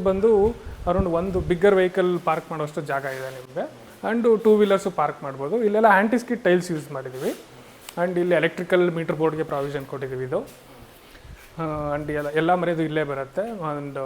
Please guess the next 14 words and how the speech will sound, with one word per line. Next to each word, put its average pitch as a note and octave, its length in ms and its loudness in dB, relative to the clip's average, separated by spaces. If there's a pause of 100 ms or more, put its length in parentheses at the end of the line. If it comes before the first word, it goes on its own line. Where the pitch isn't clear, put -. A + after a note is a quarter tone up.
(640)
ಇಲ್ಲಿ G3 280 2 (460)
ಬಂದು E3+ 460 -2
ಅಂದರೆ D#3 320 -4 (100)
ಮೀಟರ್ E3 260 -4
ರೀಡಿಂಗ್ಸು D3+ 340 -6 (140)
ಇದೆಲ್ಲದು C#3+ 400 -6
ತೊಗೊಳಕ್ಕೆ C#3+ 340 -6
ಈಸಿ E3+ 240 -2
ಆಗಲಿ C#3 200 -6
ಅಂತ G3+ 80 -6 (120)
ಎಂಟ್ರೆನ್ಸಲ್ಲೇ D#3+ 480 0
ಕೊಟ್ಟಿದ್ದೀವಿ. C#3 380 -6 (600)
And C4+ 180 4
ಒಂದು G#3 100 2